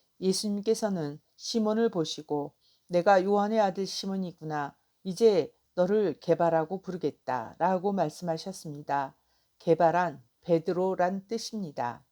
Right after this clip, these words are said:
다음 날 예수님께서는 갈릴리로 가기를 원하셨습니다. 예수님께서는 빌립을 만나시자 그에게 "나를 따라오너라" 하고 말씀하셨습니다. 빌립은 안드레와 베드로와 같은 동네인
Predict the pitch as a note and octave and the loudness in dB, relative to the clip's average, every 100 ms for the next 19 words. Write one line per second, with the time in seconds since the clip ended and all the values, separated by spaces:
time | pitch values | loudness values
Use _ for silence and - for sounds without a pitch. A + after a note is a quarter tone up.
0 | _ _ _ _ _ _ _ - E3+ F3+ | _ _ _ _ _ _ _ 2 4 4
1 | F3+ F#3+ F3+ F#3 - G#3 G3 E3+ - D3+ | 0 0 0 -2 -4 -8 -6 -6 -6 -6
2 | D#3 D3+ - _ _ _ - F#3 F#3+ G3+ | -6 -8 -12 _ _ _ -2 2 4 2
3 | F#3+ F3+ F#3+ F3+ F3 E3 F3 F#3 D#3 D#3+ | 2 2 0 0 -2 -4 -2 0 0 0
4 | E3 - E3 - D#3 D#3 D3+ D3 - _ | -4 -6 -8 -8 -10 -6 -4 -4 -8 _
5 | _ _ - F3+ F3 G#3 G3+ F#3+ F#3+ F3+ | _ _ -6 -4 -2 -4 -4 -4 -4 -4
6 | G#3 E3+ D#3 E3 _ F#3+ F#3 F#3 F3 G#3 | -2 -4 -8 -16 _ -2 0 0 0 0
7 | D3+ - _ - E3 E3+ E3 - - D#3+ | -2 -6 _ -4 0 2 0 -2 0 4
8 | D#3 D3+ _ _ _ F#3+ F#3+ G#3 F#3 D3+ | 4 2 _ _ _ 2 4 2 -2 0
9 | D#3 F3+ G#3 G3+ G#3 G#3 F#3+ F3+ E3 D3 | 0 2 2 2 2 2 0 0 2 2
10 | D3 - A3 G#3 A3 G#3 E3 - F#3 F3 | 0 -6 -8 -2 0 2 0 0 -8 -8
11 | G3 - D#3+ D#3 D#3 D3+ D#3 _ _ _ | -10 -10 -10 0 2 2 -2 _ _ _
12 | _ _ _ _ - _ _ G#3 G3+ G#3 | _ _ _ _ -20 _ _ 0 2 4
13 | A#3 G#3+ F#3 G3 G3 F3 E3 D#3 D3 C3+ | 4 2 -2 0 0 0 2 0 -2 -4
14 | - F#3+ G#3+ G3+ G#3 G#3+ F3 - G#3 F#3+ | -4 -2 0 2 2 2 -2 -4 -8 -6
15 | E3+ F3+ F3 F3 G#3 | -6 -4 -6 -6 -6